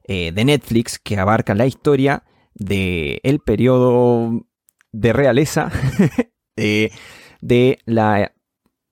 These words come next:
eh, reina Isabel segunda. Em, y me acompaña, para hablar de ella, eh, la experta, mi amiga experta de The Crown y de todos los pelambres de, de la realeza inglesa,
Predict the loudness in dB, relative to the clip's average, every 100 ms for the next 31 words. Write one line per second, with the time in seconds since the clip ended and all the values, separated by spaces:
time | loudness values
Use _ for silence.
0 | _ _ _ -6 -6 -2 -2 0 -2 -2
1 | 0 0 0 -4 -4 0 2 2 0 -8
2 | -20 _ _ -2 2 4 2 2 2 0
3 | -2 -4 -8 -18 _ _ -2 0 0 0
4 | -2 -2 -4 -8 -8 -6 -4 -4 -2 0
5 | 0 -2 -8 -14 -14 _ _ -10 -10 -6
6 | -2 -2 -2 -4 -4 -4 -4 -6 -8 _
7 | _ -2 2 2 2 -2 -6 -6 -2 -2
8 | -2 -4 -4 -6 -2 0 0 -4 -6 -4
9 | -2 0 -2 0 0 2 2 2 0 0
10 | 0 0 0 2 2 0 0 0 -2 -4
11 | -4 -4 -4 -2 -2 2 2 0 0 -2
12 | 0 -2 -8